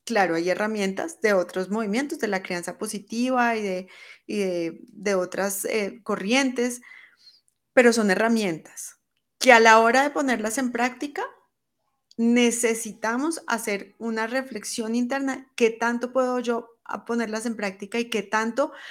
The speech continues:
lo estoy haciendo desde, desde mi consciente, desde mi decisión y desde mi propio beneficio, y qué tanto lo estoy haciendo porque está de moda y porque entonces ahora alguien me dijo que ya no los regaño y que ya no les grito, sino que ahora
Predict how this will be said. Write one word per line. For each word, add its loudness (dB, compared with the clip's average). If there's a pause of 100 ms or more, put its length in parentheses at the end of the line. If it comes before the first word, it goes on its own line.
(140)
lo 6
estoy 4
haciendo -2
desde, 4
desde -2
mi 0 (800)
consciente, 0
desde -2
mi -2
decisión -2
y -2
desde -2
mi -4
propio -6
beneficio, -6
y -4
qué 4
tanto 0
lo -2
estoy -2
haciendo -2
porque -6
está -2
de 0
moda 0
y -8
porque -12
entonces -10
ahora 0
alguien 2
me 2
dijo 2 (380)
que 2
ya 6
no 4
los 4
regaño 4
y -4
que -6
ya 0
no -2
les -2
grito, 0
sino -6
que -4
ahora 2